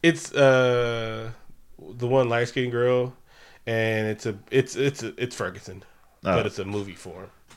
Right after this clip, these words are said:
Speaker 2: Oh, no, thank you. No, thank you. Why did they make those?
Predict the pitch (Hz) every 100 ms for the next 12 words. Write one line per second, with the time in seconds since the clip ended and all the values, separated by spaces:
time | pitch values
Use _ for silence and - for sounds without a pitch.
0 | _ 87 85 80 78 78 73 67 69 67
1 | - _ _ - - - 69 - - -
2 | - - 156 71 71 - - -